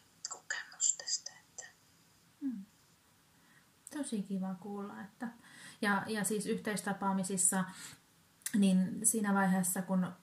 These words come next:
Speaker 2: aloitellaan sitä, niin, niin jo siinä vaiheessahan me tehdään semmoiset yhteiset pelisäännöt, että, et, koska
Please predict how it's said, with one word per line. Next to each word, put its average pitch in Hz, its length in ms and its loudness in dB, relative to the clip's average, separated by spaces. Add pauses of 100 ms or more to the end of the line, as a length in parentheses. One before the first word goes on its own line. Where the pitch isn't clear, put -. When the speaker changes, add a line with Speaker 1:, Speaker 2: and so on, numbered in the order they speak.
(440)
Speaker 2:
aloitellaan 247 680 4
sitä, 247 280 2 (160)
niin, 202 300 6
niin 202 220 8
jo 202 160 6
siinä 208 360 8
vaiheessahan 180 640 6
me 175 140 6
tehdään 180 420 2
semmoiset 175 380 -2
yhteiset 180 540 -6
pelisäännöt, 180 680 -2
että, - 320 -4 (500)
et, - 160 -6 (360)
koska 185 280 0